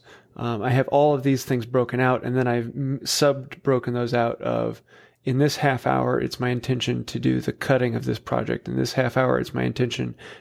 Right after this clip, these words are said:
to transfer video files. In this half hour, um, I have all those things then sub broken out that I do at the beginning of every day. So every one of my days is, is scripted out from beginning to end. Um, and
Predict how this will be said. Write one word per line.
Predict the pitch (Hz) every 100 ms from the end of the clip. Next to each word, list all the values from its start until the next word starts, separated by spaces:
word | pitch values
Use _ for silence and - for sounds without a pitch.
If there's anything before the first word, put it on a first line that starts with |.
| _
to | - 123
transfer | - 131 123 - 120
video | 120 120 120
files. | - 123 - - 117
In | 127
this | 123
half | - 127 120
hour, | 127 123 120 - - - - - _
um, | 139 123 123 -
I | 120
have | 127
all | - 135
those | 135 143
things | - 127 120
then | 127 120
sub | - 131 123
broken | 123 - 123
out | 123
that | 123
I | 123
do | 120 127
at | -
the |
beginning | 120 123 123 120
of | 120
every | 120 -
day. | - - 113 _ - - -
So | - 135 113 - _
every | 165 160
one | 156 143
of |
my | 131 123
days | 123 120 120
is, | 113 117 -
is | - 120
scripted | 113 - 143 - 120
out | 120 117
from | - 117
beginning | 117 120 120
to | 117
end. | - 120 - - _ _ _ - _ _ -
Um, | - 50 - - _ _ _ _ _
and | 117 110 110